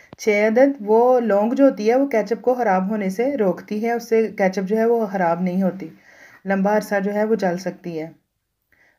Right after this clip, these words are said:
आप इसको बना के फ्रीज़ कर लें, फ्रिज में रख लें, मतलब फ्रीज़ नहीं करें इसको, नीचे वाले हिस्से में, नीचे वाला जो पोर्शन होता है फ्रिज का उसमें रखें। ये देखें, अब मैंने इसको पकाया है तो ये हमारी ग-, अ,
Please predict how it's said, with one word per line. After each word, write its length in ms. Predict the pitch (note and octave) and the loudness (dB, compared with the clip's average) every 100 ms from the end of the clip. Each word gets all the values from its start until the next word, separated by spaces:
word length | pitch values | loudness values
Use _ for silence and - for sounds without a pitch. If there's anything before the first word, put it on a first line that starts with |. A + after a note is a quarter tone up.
| - | -8
आप 120 | F#3+ | -6
इसको 180 | G3 A3+ | -4 -2
बना 300 | G#3+ G#3+ F#3 | 0 0 0
के 120 | F#3+ A#3 | 0 -2
फ्रीज़ 320 | A3 G3+ G3+ | -4 -8 -2
कर 200 | B3 A3+ | 0 0
लें, 220 | A3+ A3+ | 0 -4
फ्रिज 280 | G3+ G3 G3 | -6 -6 -4
में 140 | A3+ A#3+ | -2 0
रख 240 | G3+ F#3+ | 0 -2
लें, 240 | A3+ C#4+ - | -2 -4 -4
मतलब 220 | G3 F#3 G3 | -6 -6 -6
फ्रीज़ 280 | G3 A#3+ A3 | -4 -4 0
नहीं 180 | B3 C#4 | 0 2
करें 200 | G#3+ A3 | 0 -2
इसको, 240 | A3 C#4+ | -2 -4
नीचे 260 | D4+ G#3+ G3 | -2 -4 -2
वाले 160 | G#3+ A3 | -2 -2
हिस्से 220 | A3 F3+ | -2 -4
में, 320 | F#3+ G#3+ G3 | -4 -4 -4
नीचे 240 | F#3 F#3 | -4 -4
वाला 120 | F#3+ G3+ | -2 -2
जो 100 | G3+ | -2
पोर्शन 360 | F#3+ F3 G3+ G3 | -2 -4 -4 -6
होता 180 | G3 | -4
है 60 | D#3+ | -6
फ्रिज 180 | F#3+ F#3+ | -6 -4
का 100 | G#3+ | -4
उसमें 240 | G#3 G#3 G#3 | -4 -4 -4
रखें। 300 | F#3+ G#3+ C#4 - _ _ _ _ _ _ _ _ _ _ _ _ _ _ _ _ _ _ _ _ | -4 -6 -8 -12 _ _ _ _ _ _ _ _ _ _ _ _ _ _ _ _ _ _ _ _
ये 100 | F3+ | -10
देखें, 440 | F#3 G3+ G3 B3 C4 | -8 -6 -6 -6 -6
अब 180 | G3 G#3 | -6 -4
मैंने 220 | A3 A3 | 0 -2
इसको 180 | A3 G3+ | -2 -6
पकाया 360 | G3 F#3+ F#3 | -2 0 2
है 160 | G#3+ A#3 | 0 0
तो 160 | A#3 A#3+ | 0 0
ये 300 | A3+ G#3 G#3 | 0 -2 -2
हमारी 300 | G#3 G3+ F#3 | -2 -2 -2
ग-, 80 | E3+ | -2
अ, 420 | D3 E3+ E3+ E3 | -2 -2 -2 -4